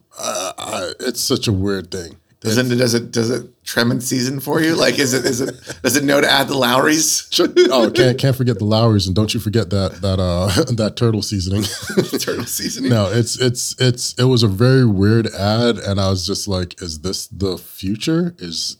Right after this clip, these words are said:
Speaker 1: A I the future of barbecue?" 'Cause you already have, you know, pizza places trying out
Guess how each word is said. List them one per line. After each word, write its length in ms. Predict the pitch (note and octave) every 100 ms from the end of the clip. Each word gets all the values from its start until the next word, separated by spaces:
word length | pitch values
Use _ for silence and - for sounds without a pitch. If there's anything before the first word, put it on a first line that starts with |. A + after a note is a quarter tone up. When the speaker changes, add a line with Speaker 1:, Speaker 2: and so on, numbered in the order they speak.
| -
Speaker 1:
A 160 | G2 G2
I 200 | G2+ G2+
the 120 | G2
future 340 | - G#2+ G#2+
of 100 | G2
barbecue?" 400 | F2 G#2 B2 C#3+
'Cause 140 | A#2 F#2+
you 80 | B2+
already 200 | C3 G2+
have, 300 | A#2+ C3+ - _ _
you 120 | A#2 G#2+
know, 140 | F#2+
pizza 340 | - B2+ -
places 500 | A#2+ G2+ F#2+ F2+ E2 - _ _ _ _ _
trying 420 | - A#2 G#2 G2+ F#2+
out 420 | G2+ F#2 F2+